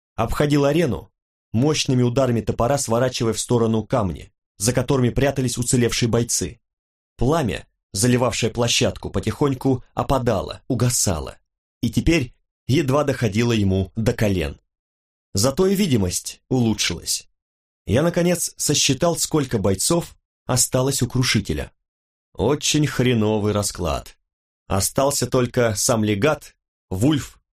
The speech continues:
двое лучников, маг огня, который против Ифрита, кажется, вообще бесполезен. Ещё один маг в некогда белом, но теперь сплошь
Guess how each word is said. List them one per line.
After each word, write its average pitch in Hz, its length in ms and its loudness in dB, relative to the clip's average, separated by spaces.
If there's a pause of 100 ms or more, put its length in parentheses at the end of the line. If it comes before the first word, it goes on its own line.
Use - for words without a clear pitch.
(220)
двое 120 340 2
лучников, 117 760 -2 (240)
маг 135 460 0
огня, 113 500 0 (440)
который 104 320 0
против 101 360 -2
Ифрита, - 500 -2 (300)
кажется, 117 380 0
вообще 117 320 0
бесполезен. 113 640 -2 (520)
Ещё 160 440 4
один 113 200 2
маг 101 460 -2
в 104 140 0
некогда 110 360 2
белом, 113 380 0 (400)
но 107 160 2
теперь 127 260 0
сплошь 143 480 0